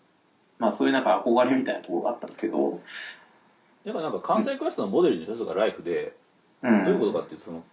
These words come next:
Speaker 2: えっと、ライフっていうのはすごくいい東博樹とか宇野恒弘とか、ああいう人文系の導入になっているんですね。特に地方の、えっと、
Speaker 1: そうですね。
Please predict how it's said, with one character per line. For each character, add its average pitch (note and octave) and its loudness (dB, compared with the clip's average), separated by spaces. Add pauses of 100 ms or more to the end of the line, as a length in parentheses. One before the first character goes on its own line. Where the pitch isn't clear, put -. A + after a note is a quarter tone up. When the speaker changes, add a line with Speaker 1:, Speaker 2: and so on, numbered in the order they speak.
(120)
Speaker 2:
え F#2+ -6
っ - -14
と、 F#2 -2
ラ A3 6
イ B3+ -2
フ A2 -8
っ - -6
て - -12
い E2+ -6
う - -6
の D#2+ -10
は - -14
す - -8
ご C#4+ -4
く G#2 -4
い G2+ -4
い - -12
東 G#2 -2
博 G2+ 0
樹 - -16
と E2+ -8
か F#2 0
宇 F2+ -4
野 G2+ -6
恒 G#2+ -8
弘 F2+ -8
と - -10
か、 - -10 (320)
あ F#2 -4
あ G#2 0
い G2+ 0
う F#2+ -8
人 A#2 -2
文 A#2 -2
系 A#2 0
の F#2 -4
導 A#2 4
入 B2+ 2
に G#2+ -2
な G#2 -4
っ - -10
て A#2 0
い G#2+ 2
る E2+ 0
ん - -16
で - -20
す - -18
ね。 F#2 -14
特 - -10
に D#2+ -10
地 A2+ -8
方 F2+ -4 (720)
の、 F2 -12
え E2 -6
っ - -8
と、 D#2+ -6
Speaker 1:
そ D2+ 2
う - 2
で C#2 -2
す - -12
ね。 F#2 -2